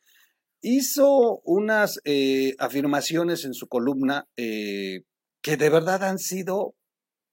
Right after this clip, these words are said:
brutales, demoledoras, una bomba de tiempo gigantesca que ha sido retomada en varias, en varios medios y que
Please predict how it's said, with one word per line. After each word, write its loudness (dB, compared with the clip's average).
brutales, 6
demoledoras, 4
una 0
bomba 2
de 0
tiempo 0
gigantesca -6
que -2
ha 0
sido -2
retomada -4
en -4
varias, 0
en -6
varios -2
medios -4
y -2
que -2